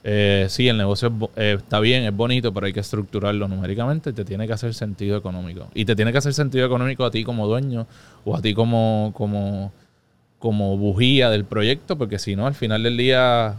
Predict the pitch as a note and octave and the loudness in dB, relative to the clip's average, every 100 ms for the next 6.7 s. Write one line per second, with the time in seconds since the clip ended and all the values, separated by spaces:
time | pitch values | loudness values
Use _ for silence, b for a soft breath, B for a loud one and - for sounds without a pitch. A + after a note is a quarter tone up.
0 | B2 G#2 G2+ G2 - _ _ A2+ A2+ B2+ | -4 0 0 -2 -8 _ _ 0 0 0
1 | B2+ A#2+ D3 C#3 A2+ G2+ - _ A2 A2 | 0 4 4 6 4 2 -2 _ 0 2
2 | A2+ A2+ A2+ A2 G#2 G2+ F#2+ G2 F2+ - | 4 2 0 -2 -2 0 -2 -4 -6 -6
3 | F#2 E2 G2 F#2 G2 G2 F#2+ F#2+ G#2+ A#2 | -8 -8 -10 -4 -2 -2 -2 -4 -2 -2
4 | b b b b b - - A2+ A2 A2 | b b b b b -12 0 4 4 4
5 | G#2+ G#2+ G#2+ G#2 G2+ A#2 B2+ C#3 C#3 D3 | 2 2 0 0 4 6 6 4 0 0
6 | C#3+ C#3 C#3+ C#3 C#3+ C3+ C3+ | 4 4 4 2 2 2 2